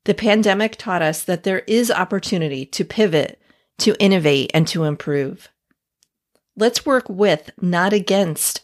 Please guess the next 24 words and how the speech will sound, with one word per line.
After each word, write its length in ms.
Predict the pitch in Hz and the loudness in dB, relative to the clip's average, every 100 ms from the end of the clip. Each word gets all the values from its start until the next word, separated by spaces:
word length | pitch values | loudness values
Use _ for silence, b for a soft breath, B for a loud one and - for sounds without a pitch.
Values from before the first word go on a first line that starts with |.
| - | -2
our 140 | 160 | 0
teachers 540 | 160 185 175 180 175 | 0 -4 -2 -2 -2
and 160 | - 175 | 0 0
administrators 920 | 165 160 190 185 143 135 123 - - _ b b b b | 0 0 0 0 -2 -2 -4 -8 -14 _ b b b b
to 100 | 208 | -2
cultivate 600 | - 233 226 226 196 - | 2 2 2 2 0 0
the 40 | |
kind 300 | 180 202 214 | -4 0 0
of 60 | 240 | 0
schools 380 | - 180 170 - | -2 -4 -2 -2
we 80 | |
want 260 | 175 156 - | -2 -2 -2
for 140 | 160 | -2
our 120 | 151 156 | 0 -2
kids. 640 | - 269 147 214 - - _ b b b b b b | -2 0 0 -2 -10 -12 _ b b b b b b
I'll 120 | - 220 | -2 2
say 200 | 277 285 | 4 4
it 80 | |
again, 300 | 285 247 190 | 4 2 2
this 160 | 185 196 | 2 2
is 140 | 226 | 2
a 40 | 220 | 2
system 640 | - - 254 - 254 214 | 2 2 2 2 2 0
problem. 600 | 175 165 151 147 - - | -2 -6 -6 -8 -12 -16